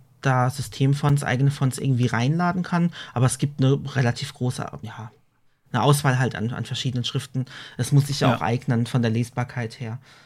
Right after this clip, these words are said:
Speaker 2: Ja.
Speaker 1: Aber es gibt zum Beispiel auch die Roboto, ist da, ist da zum Beispiel mit drin.
Speaker 2: Oh ja.
Speaker 1: Oder vi-, nee, Vierer Sans, Vierer Sans war's. Äh, doch, Roboto ist auch drin, Roboto Serif, ja. Ähm, genau, und dann kannst du aber, wie gesagt, auch, ähm, Bilder reinladen aus deiner Galerie. Es muss halt alle, muss halt was sein, was sich dann auch so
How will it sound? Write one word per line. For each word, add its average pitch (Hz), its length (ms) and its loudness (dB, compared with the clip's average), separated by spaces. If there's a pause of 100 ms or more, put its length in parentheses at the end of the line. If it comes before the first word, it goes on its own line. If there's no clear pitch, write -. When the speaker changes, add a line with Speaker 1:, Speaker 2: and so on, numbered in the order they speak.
(200)
Speaker 2:
Ja. 113 80 -4
Speaker 1:
Aber 110 100 0
es 110 100 -6
gibt 143 140 2
zum 143 100 2
Beispiel 127 200 2
auch 127 60 0
die 143 100 -2
Roboto, 117 480 2
ist 110 180 -4
da, 113 180 -4
ist 143 220 -8
da 110 100 -12
zum - 140 -12
Beispiel - 300 -12
mit 143 120 -14 (120)
drin. 127 220 -20
Speaker 2:
Oh 185 60 -4
ja. 127 240 0
Speaker 1:
Oder 113 180 -4
vi-, - 200 -12
nee, 143 120 6
Vierer 139 320 2
Sans, 110 320 -4
Vierer 120 300 -10
Sans - 320 -14
war's. - 320 -16 (1200)
Äh, - 220 2
doch, 139 220 0
Roboto 120 300 -4
ist 135 80 -10
auch 113 100 -8
drin, - 180 -14
Roboto 113 280 -10
Serif, 113 480 -12
ja. 127 160 -14 (380)
Ähm, 127 180 4
genau, 117 260 0
und 120 80 2
dann 123 100 2
kannst 135 240 2
du 165 40 2
aber, 143 160 2
wie 143 60 4
gesagt, 143 280 -2
auch, 117 380 -4
ähm, 117 360 -4 (160)
Bilder 185 260 4
reinladen 160 640 0
aus 143 180 -2
deiner 139 260 4
Galerie. 135 500 2
Es 135 180 -4
muss 147 200 0
halt 139 160 4
alle, - 280 0
muss 170 180 4
halt 165 120 4
was 147 160 4
sein, 135 260 2
was 139 160 2
sich - 140 -6
dann 131 180 2
auch 127 140 -2
so 120 300 2